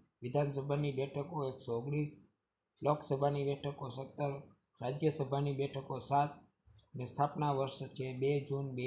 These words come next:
હજાર ચૌદ. Thanks for watching. વીડિયોઝને લાઈક અને શેર કરો તેમજ ચેનલને સબસ્ક્રાઇબ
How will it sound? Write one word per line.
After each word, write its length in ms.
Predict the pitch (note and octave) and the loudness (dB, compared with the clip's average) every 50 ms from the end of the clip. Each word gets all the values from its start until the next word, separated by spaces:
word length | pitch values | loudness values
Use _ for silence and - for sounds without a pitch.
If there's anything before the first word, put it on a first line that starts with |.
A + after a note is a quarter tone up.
| B2+ B2 | -2 -2
હજાર 260 | A#2 B2 B2 B2 A#2+ A#2 - - - _ _ _ _ - | -2 0 -2 -2 -2 -4 -8 -14 -20 _ _ _ _ -4
ચૌદ. 240 | A#2+ A#2 A2+ G#2+ G#2+ G#2+ - - - - _ _ - - - _ _ _ - - _ _ _ _ - - _ _ _ _ - | -2 -2 -2 -2 -4 -8 -12 -16 -18 -20 _ _ -14 -14 -14 _ _ _ -20 -20 _ _ _ _ -20 -20 _ _ _ _ -2
Thanks 240 | D3 D#3 D#3 - - | 0 0 0 0 -2
for 140 | - D#3+ D#3 C#3+ | 2 2 4 4
watching. 380 | C#3+ D3+ D3 - D#3 D#3 D#3+ D3+ D3 - - A#2+ | 4 2 2 2 0 0 0 0 -2 -6 -8 -4
વીડિયોઝને 640 | A#2+ C3 C#3 D3 D3 D3 C#3 C#3+ C#3+ C#3 C3+ C3 | -2 0 2 4 4 4 4 2 0 0 0 0
લાઈક 280 | B2 B2+ C3+ C#3+ C#3+ - - - - - | 2 4 4 4 4 0 -4 -12 -10 -6
અને 200 | C3 C3+ C3 A#2 | -6 -4 -4 -4
શેર 220 | - - C#3 C#3+ | -2 0 0 0
કરો 320 | C#3 - D3 C#3+ C#3+ D3+ - - - - _ _ _ _ _ - | 0 0 0 0 0 -2 -4 -10 -16 -20 _ _ _ _ _ -2
તેમજ 240 | C3+ C#3 C#3+ C#3 C3+ - | 0 2 2 0 0 0
ચેનલને 300 | C3+ C3+ C#3 C#3 C#3 B2+ | -2 0 0 -2 -2 -4
સબસ્ક્રાઇબ 480 | - C3+ B2+ - - D3 C#3+ C#3 B2 | -4 -6 -8 -6 -2 0 0 0 0